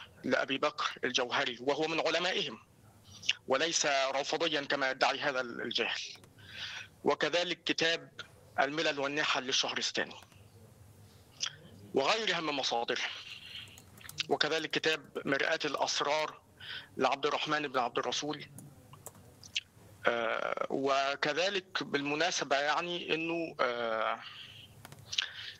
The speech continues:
آه، الأخ ده أو الكائن ده يعني هذا المذموم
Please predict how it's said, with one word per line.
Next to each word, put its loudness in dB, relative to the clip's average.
آه، 4
الأخ 2
ده 4
أو 0
الكائن 0
ده 4
يعني 2
هذا 0
المذموم -2